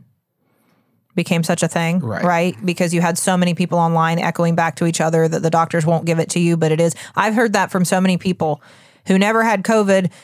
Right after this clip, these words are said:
Speaker 1: who never knew, not, n-, they didn't even necessarily know anybody who had covid, but they knew that doctors were keeping hydroxychloroquine from people, even though it saved lives.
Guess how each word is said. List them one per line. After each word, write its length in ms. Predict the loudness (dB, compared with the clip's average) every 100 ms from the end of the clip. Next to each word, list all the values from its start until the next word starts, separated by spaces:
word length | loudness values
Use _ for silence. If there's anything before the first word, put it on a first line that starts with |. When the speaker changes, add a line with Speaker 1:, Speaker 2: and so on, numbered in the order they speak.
| 0
Speaker 1:
who 120 | 2
never 300 | 4 2 0
knew, 380 | 2 4 4 2 0
not, 300 | -4 -4 -2
n-, 140 | -4
they 160 | 0 2
didn't 160 | 2 2
even 160 | 2
necessarily 380 | 0 2 2 4
know 220 | 4 4
anybody 280 | 2 2 2
who 60 | 2
had 140 | 2
covid, 260 | 0 0 0
but 80 |
they 160 | 0 2
knew 240 | 4 2
that 140 | 2 2
doctors 360 | 0 0 -2
were 80 | -2
keeping 320 | 0 -2 0
hydroxychloroquine 880 | 0 0 -2 -2 -2 0 0 -2 -4
from 120 | -4
people, 360 | -4 -4 -2 -2
even 160 | 0 -2
though 80 | -2
it 80 |
saved 220 | -2 -2 0
lives. 460 | 0 0 -4 -10